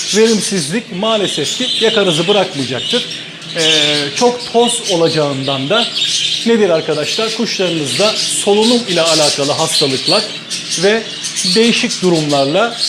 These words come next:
baş başa kalma ihtimaliniz maalesef ki olacaktır. Bu yüzden de muhabbet kuşu üretim ailesinde havalandırmaya dikkat ediyoruz. İçerideki takım sayınız da tabii ki çok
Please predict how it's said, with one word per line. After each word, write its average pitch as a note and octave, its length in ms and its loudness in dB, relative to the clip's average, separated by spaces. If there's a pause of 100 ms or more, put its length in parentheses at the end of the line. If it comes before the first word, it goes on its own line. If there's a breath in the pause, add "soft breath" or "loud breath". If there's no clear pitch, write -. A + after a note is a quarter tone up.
(200)
baş G#3+ 260 2
başa G3+ 360 0 (140)
kalma F#3 320 0
ihtimaliniz C#3+ 840 -2 (140)
maalesef D#3 580 0
ki B3 140 2 (540)
olacaktır. D#3+ 540 2 (280)
Bu A#3+ 140 2
yüzden D#3+ 400 0
de A#3+ 180 0 (280)
muhabbet G3+ 460 0
kuşu F3+ 200 -2
üretim D#3 280 0
ailesinde C#3+ 360 2
havalandırmaya F#3+ 680 2
dikkat G3+ 240 2
ediyoruz. B2+ 560 -2 (440)
İçerideki B3 800 2
takım A#3 280 0
sayınız F3 540 -2
da A3 140 -2 (140)
tabii G#3+ 280 2
ki A#3 180 -2 (340)
çok G#3+ 140 2